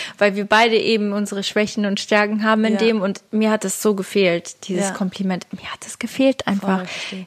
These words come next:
Speaker 1: Also das kann doch nicht sein, dass es jemand Fremden komplett einfacher fällt, mir Komplimente zu machen als du. Du bist ja eigentlich mein Partner.
Speaker 2: Ja.
Speaker 1: Und er hat gesagt, er weiß leider auch nicht, woran es liegt, aber er gibt sich Mühe. Und jetzt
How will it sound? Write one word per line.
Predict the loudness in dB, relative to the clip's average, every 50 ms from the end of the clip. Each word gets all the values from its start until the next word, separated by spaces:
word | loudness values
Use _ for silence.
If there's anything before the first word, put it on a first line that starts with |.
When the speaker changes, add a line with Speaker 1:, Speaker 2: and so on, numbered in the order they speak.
| _ -2
Speaker 1:
Also | -2 0 2 2
das | 0 0 0
kann | 0 0 2
doch | 2 2 2
nicht | 2 0 0 2 4
sein, | 4 6 6 6 4 4 2 0 0
dass | 0 0 0
es | -2 -2 0
jemand | 0 0 2 2 0 0 -2
Fremden | 0 0 0 0 0 -4 -4 -6 -6
komplett | -6 -8 -8 -4 -2 0 0 0 -2 -6 _ _ _ _ _ _ 0
einfacher | 2 2 2 0 -2 -2 0 0 -2
fällt, | -2 2 2 4 4 4 2 0 -2
mir | -4 -4
Komplimente | -2 -4 -4 -2 0 0 0 0 0 -2 -4
zu | -6 -6 -2
machen | -2 -2 -2 -2 -4 -6
als | -4 -4 -6 -6 -8 -6
du. | -4 -2 0 -2
Du | -2 -4
bist | -4 -6 -4 0
ja | 2 2
eigentlich | 2 2 2 0 0
mein | 2 0 2 4 4 4 6 4 4 4 4 4 6 4
Partner. | 4 2
Speaker 2:
Ja. | 0 0 0 0 -2 -4 -8 -12 -10 _
Speaker 1:
Und | 0 0 0 2 2
er | 2 2
hat | 2 0
gesagt, | -2 -4 -4 -2 -2 0
er | -2 0
weiß | 0 0 -2 0
leider | 0 0 2 2 2 4
auch | 2 2
nicht, | 0 -2 -6 -6
woran | -6 -4 -4 -4
es | -4 -4 -4 -2
liegt, | -2 -2 0 0 0
aber | 2 2
er | 2 2
gibt | 0 -2 -6 -8
sich | -12 -14 -10 -4 -2
Mühe. | 0 0 2 2
Und | 2 4
jetzt | 4 2 2 0 -4 -14